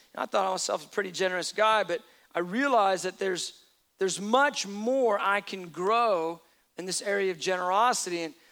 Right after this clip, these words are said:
and hopefully you're feeling that too. Let's then look at a few scriptures that will impart grace to us to be generous. 'Cause sometimes we just gotta move over to that place, just get out of stinginess.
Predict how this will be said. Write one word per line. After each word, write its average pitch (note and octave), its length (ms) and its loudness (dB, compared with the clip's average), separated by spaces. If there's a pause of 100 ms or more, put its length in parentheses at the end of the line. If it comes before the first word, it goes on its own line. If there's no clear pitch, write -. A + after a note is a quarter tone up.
(220)
and D3 100 -10
hopefully A#3+ 380 2
you're G#3+ 140 2
feeling G#3 360 -4
that F3 220 -2
too. B3 300 2 (420)
Let's - 520 2
then A#3+ 500 0
look A3+ 420 2 (720)
at G#3+ 200 2
a F#3 60 -6
few B3+ 260 -2
scriptures G3 800 -2 (340)
that A#3 180 2
will A#3 140 2
impart C4 760 0
grace A#3+ 400 2
to G3 260 -4
us F3 380 -2 (160)
to G#3+ 100 -6
be G#3 100 -4
generous. F#3+ 640 -4 (640)
'Cause G#3 140 -2
sometimes E4+ 380 0
we A#3+ 80 -4
just A#3 160 -4
gotta G#3+ 180 2
move B3 480 -2 (160)
over A#3 320 4
to G#3 60 0
that F#3+ 240 0
place, G#3+ 340 2
just E3 300 -8
get F#3+ 200 -2
out G#3 240 4
of B3 60 2
stinginess. B3+ 920 0